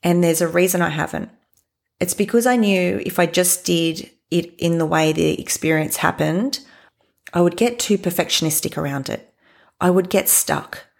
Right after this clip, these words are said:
I wouldn't start because I needed this photo and I needed this photo and this happened first and this happened second. So what I've done is, let's just say, for example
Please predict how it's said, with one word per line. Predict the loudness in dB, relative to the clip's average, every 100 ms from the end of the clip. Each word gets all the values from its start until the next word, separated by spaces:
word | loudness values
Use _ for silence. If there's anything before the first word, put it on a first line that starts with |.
| _ 0
I |
wouldn't | 2 4 2
start | 0 2 2 2 -2
because | -4 0
I |
needed | 0 0 -4 -4
this | -2 -2
photo | -2 -2 -2
and | -2
I | -2
needed | -2 -4 -2
this | -2 -2
photo | -2 0 0
and | 0 0
this | -2
happened | 0 -2 0
first | 2 2 2
and | 0
this | -2
happened | -2 -4 -2
second. | -4 -4 -6 -8 -18 -16 -6
So | -2
what | 2 4
I've | 2 2
done | 0 0 0 -2 -8 _ _ _ _ _
is, | 2 2 2 -2 -2 -8 _ _ _ _ _ _ _ _ _
let's | -2 0 0
just | 0 0
say, | 0 -2
for | -2 -4
example | -2 -4 -4 -6 -6